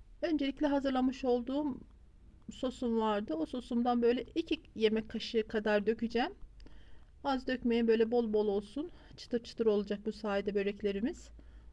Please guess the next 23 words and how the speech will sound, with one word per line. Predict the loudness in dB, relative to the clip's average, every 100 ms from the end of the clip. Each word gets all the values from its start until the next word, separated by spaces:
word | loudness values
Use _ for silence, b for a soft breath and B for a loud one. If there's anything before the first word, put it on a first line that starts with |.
| -12
Onu | -6 -4
da | -2
böyle | -2 -2
kaşığın | 0 -2 0 -2
ters | -2 -4 -2
yüzüyle | -4 -2 0 0 0 -2
güzelce | -6 -2 0 0 0 0
üzerine | 2 0 0 0
sürdükten | -2 -6 -4 -2 -2
sonra | -2 0 0 -2 -8 b b b -20 -20
iç | -6
harcımızı | 0 0 2 0 2
hazırlamıştık. | 2 2 2 2 0 -4 -8 B B B
Şimdi | -6 -4 -2
iç | -4 -4 0
harcımdan | 0 2 0 0 -2
böyle | -2 -2
parçalar | -6 -8 -6 0 0 2
alarak | 2 4 2 -4 -12 b b b b b -20 -6
bu | -4 0
uzun | 0 0 -2
tarafından | -2 -2 0 2 4 4
başlıyorum | 2 -2 -6 -2 0 -2